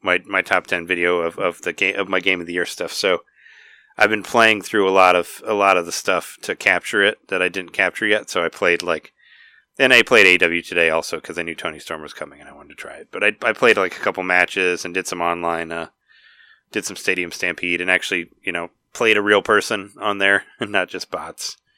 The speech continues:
He ended up beat me, beating me at the last part, but I did run over him with the, with the golf cart, which is pretty great. So that, that was a fun moment on there.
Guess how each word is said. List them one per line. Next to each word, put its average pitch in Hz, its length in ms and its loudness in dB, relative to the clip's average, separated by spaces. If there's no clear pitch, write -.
He 120 120 2
ended 101 140 2
up 90 100 0
beat 90 180 -6
me, 92 220 -10
beating 107 260 0
me 92 100 0
at 90 60 -4
the 95 80 -4
last 92 220 0
part, 95 240 0
but 104 100 2
I 110 40 4
did 135 180 4
run 131 160 8
over 113 240 6
him 104 100 0
with 98 160 -2
the, 92 280 0
with 104 180 -12
the 95 60 -14
golf 92 260 -4
cart, 85 260 -10
which - 160 -16
is - 60 -18
pretty 85 180 -14
great. 87 220 -16
So - 320 -20
that, 92 220 -4
that 87 100 -4
was 82 140 -8
a - 40 -20
fun 87 240 -12
moment 85 300 -12
on 87 140 -12
there. 87 180 -6